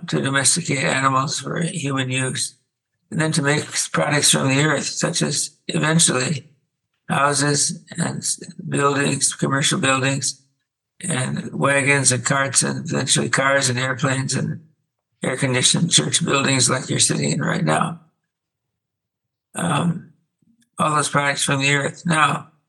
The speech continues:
do we think that God set up the earth so we would destroy it by obeying his commands to develop the earth's resources and use them for our benefit?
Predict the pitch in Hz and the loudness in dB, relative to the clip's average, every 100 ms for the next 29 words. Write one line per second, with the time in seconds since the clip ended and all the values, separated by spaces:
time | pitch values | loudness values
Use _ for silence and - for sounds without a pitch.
0 | _ _ _ _ _ - 147 160 170 170 | _ _ _ _ _ -4 0 0 2 2
1 | 170 147 135 143 147 143 - 143 143 120 | 2 2 -2 0 0 2 2 0 -2 -4
2 | 131 139 135 - 143 135 131 120 120 - | -2 -2 0 0 2 0 0 0 0 2
3 | 160 156 135 135 131 131 123 135 143 135 | 2 2 2 2 0 2 2 4 4 2
4 | 127 - 127 127 131 - 143 127 131 131 | -2 -4 -4 -4 -2 -2 -2 -2 -2 -2
5 | 127 143 127 139 147 143 - 139 - - | -2 -2 -2 -2 -2 0 2 0 -2 -6
6 | 190 - _ _ _ _ _ - 131 131 | -8 -12 _ _ _ _ _ -6 -2 0
7 | 123 117 127 123 135 135 135 117 | 0 -2 -2 2 2 2 -2 -6